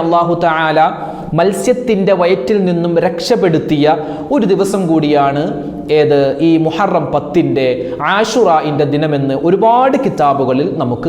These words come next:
കാണുവാൻ പറ്റും. ഞാനിത് പറയാനുള്ള കാരണം എങ്ങനെയാണ്, എന്തുകൊണ്ടാണ് മഹാനായ യൂനുസ് നബി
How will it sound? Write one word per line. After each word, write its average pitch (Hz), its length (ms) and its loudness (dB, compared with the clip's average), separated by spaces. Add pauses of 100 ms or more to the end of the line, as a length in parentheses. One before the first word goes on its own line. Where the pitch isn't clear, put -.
(120)
കാണുവാൻ 120 440 -2
പറ്റും. - 220 -4 (1000)
ഞാനിത് 254 260 0
പറയാനുള്ള 226 420 2 (120)
കാരണം 131 300 0 (500)
എങ്ങനെയാണ്, 233 720 0 (120)
എന്തുകൊണ്ടാണ് 175 720 2 (160)
മഹാനായ 180 420 0 (120)
യൂനുസ് 202 340 0
നബി 160 140 0